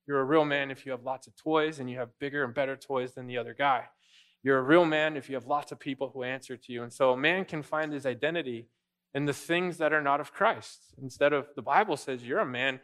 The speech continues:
if you love Jesus. And this is what it's saying here. You're sound in faith, sound in love, you're steadfast, you're sober-minded,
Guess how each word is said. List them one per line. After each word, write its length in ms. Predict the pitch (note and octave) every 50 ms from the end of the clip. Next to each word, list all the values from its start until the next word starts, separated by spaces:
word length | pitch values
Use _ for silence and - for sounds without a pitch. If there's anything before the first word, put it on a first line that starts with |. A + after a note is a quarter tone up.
| _ _ _ -
if 220 | - - - -
you 160 | C#3 B2 A#2+
love 300 | A#2 B2 C3+ C3 A#2+ A2+
Jesus. 800 | A2 A2+ - B2 C#3 F3 G3 D#3 A#2 A2+ B2+ - - - - - _
And 140 | A#2+ B2 B2+
this 140 | C3+ C3+ C#3+
is 60 | B2
what 180 | C3+ D#3 D3+
it's 80 | C#3+ -
saying 180 | E3 D#3 D3+ F3
here. 160 | F3+ C3 - - _ _ _ -
You're 140 | C3 C3
sound 420 | B2 - - - C#3+ D3+ E3 F#3 F#3
in 80 | E3+
faith, 340 | D3 - - D3 D3 D#3+ D#3
sound 440 | - - - - C#3+ D3 D#3+ E3+ E3
in 100 | E3 D#3
love, 300 | C#3+ C#3 C#3 D3 D#3+ C#3+
you're 100 | B2 B2
steadfast, 840 | - - - - C#3+ E3+ E3 - - D3 C#3 C3+ C#3 D#3 - - -
you're 80 | - -
sober-minded, 840 | - - D#3 D#3 F3 F3 F3+ E3 C#3+ C3 C3 C3+ C#3 C#3 D#3 D#3